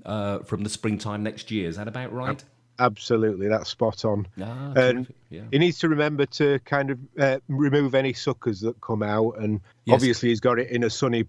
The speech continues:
Speaker 2: sheltered position.
Speaker 1: Must have.
Speaker 2: Um,
Speaker 1: Yeah, I think it's
Speaker 2: but
Speaker 1: against the wall, I think he said. So, uh,
Speaker 2: Absolutely. So
Speaker 1: yeah.
Speaker 2: if it's,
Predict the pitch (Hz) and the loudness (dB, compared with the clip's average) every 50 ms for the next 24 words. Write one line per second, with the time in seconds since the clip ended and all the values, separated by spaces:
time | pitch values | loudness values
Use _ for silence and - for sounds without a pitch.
0 | _ - - - - 120 117 113 - 113 - - 117 107 110 117 110 110 - 104 | _ -12 -4 0 2 2 2 2 -2 -4 -4 -2 -2 2 2 2 0 0 -2 -4
1 | 101 104 101 92 107 120 139 139 - - - 120 95 85 107 110 113 110 110 110 | -2 -2 -2 -4 -4 -4 -4 -4 -4 -2 0 0 0 2 2 2 4 4 2 0
2 | 110 110 120 120 101 104 - 156 160 135 - 127 113 135 135 113 - - 117 117 | 2 2 2 2 2 2 0 0 0 0 2 4 4 6 4 4 2 0 2 4
3 | 120 117 113 101 92 90 90 92 92 104 92 90 98 92 - - 90 82 82 78 | 6 6 6 6 6 4 2 0 0 -2 -4 -4 -4 -4 -2 -2 -4 -4 -4 -8
4 | - - 101 98 98 95 95 92 92 92 92 92 123 - - - - 117 113 113 | -8 -6 -4 -2 -2 -2 0 0 0 0 4 4 4 2 2 -2 -4 -2 0 0
5 | 113 113 107 - 104 104 104 95 98 101 117 117 120 107 151 156 143 - | -2 -2 -4 -6 -4 -2 0 2 4 4 4 4 4 2 2 0 2 2